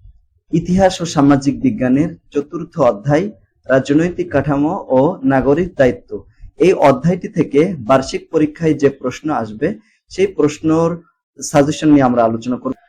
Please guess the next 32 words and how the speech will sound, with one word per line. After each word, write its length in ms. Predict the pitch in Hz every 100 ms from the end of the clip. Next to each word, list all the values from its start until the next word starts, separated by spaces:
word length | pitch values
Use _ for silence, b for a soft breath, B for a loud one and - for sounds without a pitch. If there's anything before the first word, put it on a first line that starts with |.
| b
সকলের 340 | - 147 180 190
প্রতি 240 | 185 180
রিকোয়েস্ট 400 | 160 185 190 -
আমাদের 340 | 135 135 143
চ্যানেল 220 | 143 135 135
সাবস্ক্রাইব 440 | 143 147 - 156
করে 140 | -
রাখার 220 | 151 151 151
জন্য 180 | 180
এবং 140 | 143 123
ক্লাসটি 340 | 123 123 - 160
বন্ধুদের 340 | 135 120 117
সাথে 260 | - - 117
শেয়ার 240 | 135 131
করে 180 | - 135
দেওয়ার 220 | 135 135
জন্য। 260 | 147 156 202 - b b b b b _
আমরা 340 | 139 151 170
আজকে 360 | 147 - - 147
দৃশ্যপটবিহীন 1040 | 135 143 - 175 175 147 107 143 185 196 - _ _ _
রচনামূলক 600 | 143 143 147 139 139 131 -
প্রশ্ন 300 | 135 - 165
নিয়ে 120 | 196
আলোচনা 380 | 131 123 120 110
করব। 340 | 113 98 107 - _ _ _ -
তো 80 | 160
এখানে 600 | 160 156 202 156 165 - _ _ _
প্রথম 280 | 165 170 185
প্রশ্ন 320 | 147 139 147
এক 120 | 139 135
নম্বর, 280 | 127 131 -
প্রথম 600 | - 156 151 196 196